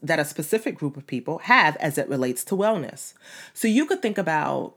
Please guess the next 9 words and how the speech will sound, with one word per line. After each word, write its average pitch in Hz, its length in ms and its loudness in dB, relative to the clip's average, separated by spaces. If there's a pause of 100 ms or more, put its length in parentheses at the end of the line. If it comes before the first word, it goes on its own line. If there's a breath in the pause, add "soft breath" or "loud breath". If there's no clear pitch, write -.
wellness 160 600 4
for 160 160 -4
new 147 160 -2
moms, 135 640 -2 (680)
wellness 170 560 4
for 131 220 0
doctors 139 560 0
or 104 140 -4
physicians, 208 800 -6